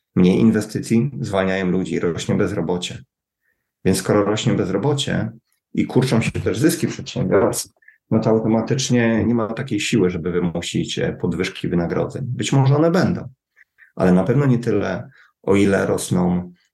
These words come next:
ceny kosztów życia. Czyli nawet jeżeli ceny nam przez-, przestaną rosnąć tak mocno jak teraz, te, te wzrosty spowolnią,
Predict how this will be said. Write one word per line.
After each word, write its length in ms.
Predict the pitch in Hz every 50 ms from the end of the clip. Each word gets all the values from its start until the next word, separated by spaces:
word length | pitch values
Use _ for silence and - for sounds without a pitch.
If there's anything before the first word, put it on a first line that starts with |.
| _ _ _
ceny 640 | - - - 92 92 90 85 82 82 82 80 90 90 _ _ _ _ -
kosztów 560 | - 90 90 - - - 80 - - - - - -
życia. 440 | 90 90 87 78 - - 135 - - _ _ _ _ _ _ _ _ _ _ _ _ _ _ _ - -
Czyli 160 | - 95 95
nawet 300 | 113 123 120 131 131 131
jeżeli 360 | 113 104 107 104 104 104 101
ceny 300 | - - 127 123 120 95
nam 140 | 87 85 87
przez-, 560 | - - - - - - - - - - - -
przestaną 640 | - - - - - 95 95 92 90 87 85 -
rosnąć 680 | - - - - - 85 82 85 92 - - - _ _ _
tak 220 | - - 90 - -
mocno 300 | 98 95 - - 101 85
jak 140 | 85 -
teraz, 420 | - - - - - - - - -
te, 160 | - - -
te 120 | - -
wzrosty 400 | 87 - 113 113 123 131 - -
spowolnią, 680 | - - 90 85 82 85 85 87 98 127 143 135 135